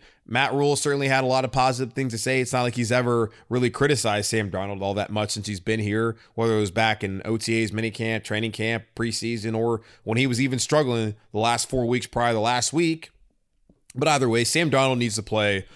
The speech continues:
on Sunday for the Carolina Panthers to feel good about winning against New England. Now, this is not a game that I really feel like the Carolina Panthers will win. Um, certainly could change my mind as we'll have the crossover episode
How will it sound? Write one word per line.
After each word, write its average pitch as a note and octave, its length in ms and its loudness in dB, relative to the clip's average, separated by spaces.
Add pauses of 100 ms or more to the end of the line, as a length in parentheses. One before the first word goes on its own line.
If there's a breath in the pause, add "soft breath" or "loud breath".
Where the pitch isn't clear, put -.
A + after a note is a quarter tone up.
(240 loud breath)
on B2 220 2
Sunday A#2 260 0
for G#2 120 -2
the G#2 60 0
Carolina G#2 320 -2
Panthers G2+ 440 -2
to F#2+ 240 -2
feel B2 300 0
good G#2 500 2
about G2+ 280 0
winning G2+ 280 -2
against F#2 280 -6
New A2 140 -2
England. E2+ 220 -6
Now, G2 160 -6
this B2 160 -10
is C#3 80 -16
not D#3+ 120 -2
a D3+ 40 -2
game A#2+ 340 0
that A2 140 0
I - 20 2
really G#2+ 260 0
feel A2 260 -2
like G#2 120 -2
the - 60 -20
Carolina G#2 320 -2
Panthers F#2+ 520 -6 (360 soft breath)
will A2+ 380 2
win. F#3+ 420 0 (320 soft breath)
Um, A2+ 500 0
certainly C#3 600 2
could B2 260 -2
change C3 340 2
my B2+ 140 2
mind A#2+ 520 2
as A#2 600 0
we'll A2 180 -2
have A#2+ 160 2
the A2+ 80 -6
crossover A#2 580 0
episode A#2 600 -2